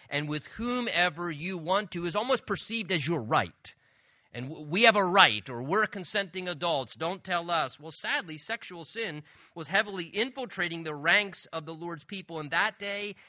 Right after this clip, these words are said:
and I tell you very candidly, it's doing the same today. It is infiltrating the ranks of the church to much the same degree. And the problem really is that we as believers have forgotten that it is God himself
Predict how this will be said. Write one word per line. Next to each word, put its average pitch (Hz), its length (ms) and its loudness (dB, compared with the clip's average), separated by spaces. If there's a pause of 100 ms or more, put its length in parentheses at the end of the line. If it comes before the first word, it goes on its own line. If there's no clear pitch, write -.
(140)
and 131 140 -4
I 143 80 0
tell 208 260 0
you 220 100 -6
very 175 220 -6
candidly, 170 540 -6
it's 117 120 -10
doing 180 520 -4
the 170 100 -8
same 131 460 -6
today. 117 560 -6 (400)
It 160 140 -2
is 143 160 0
infiltrating 185 720 2
the 175 100 0
ranks 160 400 4
of 180 100 -6
the 170 80 -6
church 147 580 -2 (260)
to 156 80 -4
much 143 420 -2
the 151 120 -8
same 123 540 -8 (140)
degree. 127 520 -6
And 117 100 -6
the 123 60 -8
problem 233 540 0
really 190 320 -4
is 147 80 -8
that 156 180 -6
we 220 180 -8
as 226 80 -6
believers 160 480 -8
have 147 140 -4
forgotten 147 520 -2
that 143 120 -4
it 151 80 -8
is 131 120 -8
God 147 360 0
himself 147 760 0